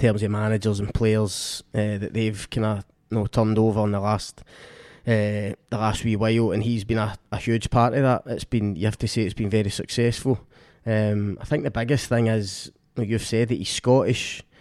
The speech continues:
he's young and hungry, but he's Scottish, he knows the scene, he'll know Rangers.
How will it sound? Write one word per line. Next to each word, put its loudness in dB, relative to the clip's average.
he's -2
young 6
and 4
hungry, 6
but 2
he's -4
Scottish, 4
he 4
knows 4
the 2
scene, 2
he'll 2
know 6
Rangers. 4